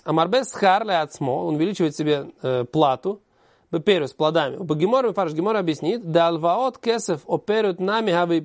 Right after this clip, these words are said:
тарбит шарей митрабе мамоно», увеличивает своё имущество.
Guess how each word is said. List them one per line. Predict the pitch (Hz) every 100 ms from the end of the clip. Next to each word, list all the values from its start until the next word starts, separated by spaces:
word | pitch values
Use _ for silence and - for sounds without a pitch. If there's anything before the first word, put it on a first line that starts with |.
| -
тарбит | 160 147 143 220 -
шарей | 147 143 202 180 160
митрабе | 165 165 160 151 143 190
мамоно», | 208 220 269 302 -
увеличивает | 156 220 226 226
своё | 226 233 240
имущество. | 262 254 - 165